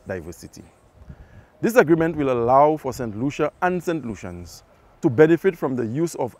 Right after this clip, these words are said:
our genetic resources and the associated traditional knowledge. Opportunities exist for local and foreign individuals and entities to unlock the hidden potential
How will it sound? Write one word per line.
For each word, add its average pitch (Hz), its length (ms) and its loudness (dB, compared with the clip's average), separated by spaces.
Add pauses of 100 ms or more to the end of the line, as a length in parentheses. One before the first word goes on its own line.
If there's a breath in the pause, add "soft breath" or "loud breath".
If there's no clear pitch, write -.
our 160 180 4
genetic 143 420 -6
resources 107 760 -10 (280 soft breath)
and 113 160 -4
the 110 120 -6
associated 117 800 -8
traditional 101 500 -10
knowledge. 87 680 -12 (600 loud breath)
Opportunities 196 640 0
exist 123 480 -2
for 123 180 -2
local 151 500 0
and 110 200 -6
foreign 147 360 2
individuals 110 800 -2
and 156 140 -2
entities 101 640 -10 (480 soft breath)
to 185 100 6
unlock 151 380 6
the 143 120 2
hidden 147 280 0
potential 110 760 -4